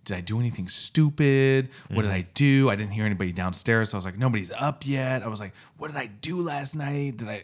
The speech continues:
Speaker 1: And so I tried to recollect everything. And I was like, "Okay, I think I'm good." Like, I can remember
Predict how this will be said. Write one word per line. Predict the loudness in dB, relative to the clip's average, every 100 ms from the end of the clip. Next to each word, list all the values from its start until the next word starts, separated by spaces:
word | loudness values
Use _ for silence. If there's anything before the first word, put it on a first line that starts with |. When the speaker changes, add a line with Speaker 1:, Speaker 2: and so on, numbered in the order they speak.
| -6
Speaker 1:
And | -4
so | 0
I | 0
tried | 2 0
to | 2
recollect | 0 0 -2 -2 0 -2
everything. | -2 -2 -4 -8 -18 -20 -4
And | 0
I |
was | 0
like, | 0
"Okay, | -4 -6 -12 _ 0
I | 2
think | 4
I'm | 4
good." | 2 4 2
Like, | 0 0
I |
can | 0
remember | 0 0 0 0 -2